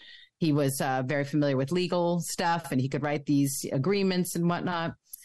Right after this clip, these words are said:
Uh, he also, you know, just, anyway, <laughs> it was just a bad scene.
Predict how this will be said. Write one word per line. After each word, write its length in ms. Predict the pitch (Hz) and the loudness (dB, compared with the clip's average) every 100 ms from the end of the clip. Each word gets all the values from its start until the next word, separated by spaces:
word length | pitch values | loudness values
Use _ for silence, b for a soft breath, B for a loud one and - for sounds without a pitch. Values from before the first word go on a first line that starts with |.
| B B B | B B B
Uh, 380 | 160 151 147 180 | 0 2 0 2
he 180 | 180 175 | 2 4
also, 800 | 165 170 - 180 170 170 165 - | 2 0 0 0 2 2 0 -2
you 140 | - 175 | -2 -2
know, 320 | 156 151 143 | 0 0 0
just, 320 | 143 196 - - _ _ _ - | -2 -2 -4 -14 _ _ _ -4
anyway, 640 | 196 202 175 147 208 359 | -2 0 2 2 0 -2
<laughs> 40 | - | -2
it 120 | 302 | 0
was 160 | 359 233 | 2 0
just 220 | 277 - | -2 0
a 40 | |
bad 360 | 180 180 180 170 | 0 0 0 0
scene. 380 | - 147 143 | 0 0 2